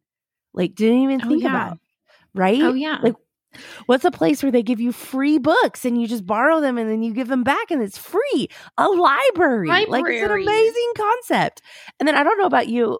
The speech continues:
Speaker 1: Marissa, have you heard of the app Libby or Overdrive or anything like
Speaker 2: Yes.
Speaker 1: that?
Speaker 2: Yes, I have. That's
Speaker 1: It is
Speaker 2: awesome.
Speaker 1: free ebooks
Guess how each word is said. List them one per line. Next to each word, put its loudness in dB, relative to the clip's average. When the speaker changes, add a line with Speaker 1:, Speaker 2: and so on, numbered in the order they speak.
Speaker 1:
Marissa, 0
have -4
you 0
heard -2
of -2
the 2
app -2
Libby -2
or 0
Overdrive 0
or 0
anything 0
like 2
Speaker 2:
Yes. -4
Speaker 1:
that? 0
Speaker 2:
Yes, 2
I -6
have. -4
That's -8
Speaker 1:
It 2
is 2
Speaker 2:
awesome. -8
Speaker 1:
free -2
ebooks -2